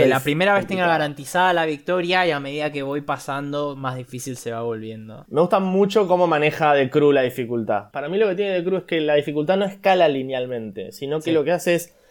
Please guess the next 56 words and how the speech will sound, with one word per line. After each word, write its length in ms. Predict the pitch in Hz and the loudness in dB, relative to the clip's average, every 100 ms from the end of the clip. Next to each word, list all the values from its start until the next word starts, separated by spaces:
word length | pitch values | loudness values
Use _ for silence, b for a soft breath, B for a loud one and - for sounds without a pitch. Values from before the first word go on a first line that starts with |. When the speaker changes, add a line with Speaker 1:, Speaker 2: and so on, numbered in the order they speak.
| b _ | b _
Speaker 2:
te 100 | 147 | 4
va 160 | 175 208 | 4 4
tirando 420 | 208 202 185 180 | 2 2 2 4
cosas 380 | 214 196 165 - | 2 2 -2 -2
que 140 | - | -6
son 240 | - 185 | 0 0
raras 440 | 165 185 180 165 160 | 4 4 6 2 -2
y 60 | |
te 80 | 135 | -6
descolocan. 640 | 131 - 127 180 160 117 113 | -6 -2 4 4 2 -4 -6
Entonces 340 | 113 156 156 | -8 -2 -2
decís, 160 | 151 143 | -2 -8
"Ah, 200 | 175 170 | -6 -4
pero 160 | 143 127 | -4 -2
pará, 240 | 156 170 127 | 2 2 0
ahora 320 | 143 170 175 | 0 0 2
tengo 160 | 170 | 2
que 80 | 160 | 0
hacer 240 | 139 - 170 | -2 0 -2
esto. 240 | - 127 | -2 -6
¿Y 80 | 113 | -4
cómo 220 | 196 202 | -2 -2
mierda 340 | 156 131 117 | 0 0 0
hago 160 | 110 110 | 2 0
esto?". 240 | 104 113 | -2 -8
Y 120 | 107 123 | -6 -4
te 100 | 131 | 0
toma 180 | 180 | 2
un 100 | 196 | 2
par 160 | 180 185 | 4 4
de 120 | 175 | 4
por 120 | 147 | 4
ahí 80 | 147 160 | 4 4
de, 180 | 143 | 2
de 140 | 127 123 | -2 -6
partidas 720 | 117 123 170 165 151 190 - | -6 -2 2 4 4 0 -4
entender 580 | 143 135 131 135 147 170 | -4 0 0 2 2 4
cuál 180 | 175 165 | 2 2
es 40 | |
la 80 | 160 | 0
mejor 320 | 143 - 156 | -4 0 0
forma 540 | 156 160 160 156 185 - | 0 -2 -2 -2 -4 -6
de 180 | 123 120 | -4 -2
resolver 380 | 117 127 139 | -2 0 4
ese 240 | 156 165 160 | 4 2 -2
escenario. 480 | 151 143 131 110 107 | -2 0 0 -2 -6
Y 60 | |
después 260 | 117 208 214 | -2 0 2
el 140 | 175 | 0
próximo 260 | 185 190 175 | -2 -2 -2
escenario 300 | 165 196 185 | 0 2 2
no 20 | |
tiene 200 | 160 160 | 0 0
nada 120 | 160 | 0
que 80 | 143 | 2
ver. 300 | 165 156 | 4 4